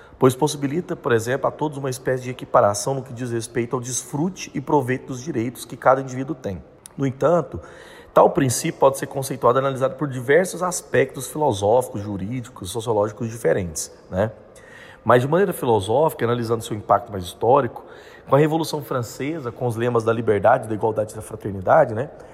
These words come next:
A igualdade passa a expressar um elemento, um princípio fundamental para as sociedades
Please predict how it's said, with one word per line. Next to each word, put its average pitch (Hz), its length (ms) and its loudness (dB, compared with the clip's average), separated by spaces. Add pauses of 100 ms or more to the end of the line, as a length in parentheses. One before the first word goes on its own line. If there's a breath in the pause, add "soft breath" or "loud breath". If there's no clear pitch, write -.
(160 loud breath)
A 113 80 4
igualdade 139 440 4
passa 185 260 -2
a 160 40 -2
expressar - 1300 -2 (160)
um 190 320 2
elemento, 202 420 -2
um 139 60 -2
princípio 151 400 -2
fundamental 147 440 2
para 160 120 -4
as - 40 -6
sociedades 143 720 2